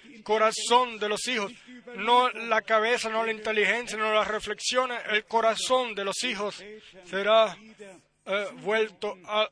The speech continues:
otra vez a los padres. Así como nuestro hermano ya dijo, la última predicación sea así como la primera,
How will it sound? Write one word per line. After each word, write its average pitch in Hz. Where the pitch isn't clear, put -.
otra 214
vez 214
a 214
los 202
padres. 208
Así 190
como 214
nuestro 214
hermano 214
ya 208
dijo, 202
la 196
última 214
predicación 214
sea 208
así 208
como 202
la 202
primera, 196